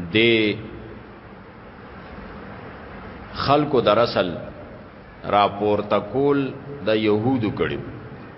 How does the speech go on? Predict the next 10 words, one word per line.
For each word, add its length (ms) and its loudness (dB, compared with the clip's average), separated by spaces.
او 220 4
د 80 0
یهودو 680 4
سردارو 720 4
دا 300 6
حوی 280 6
ابن 180 0
اخطب 500 2
د 100 6
دا 120 8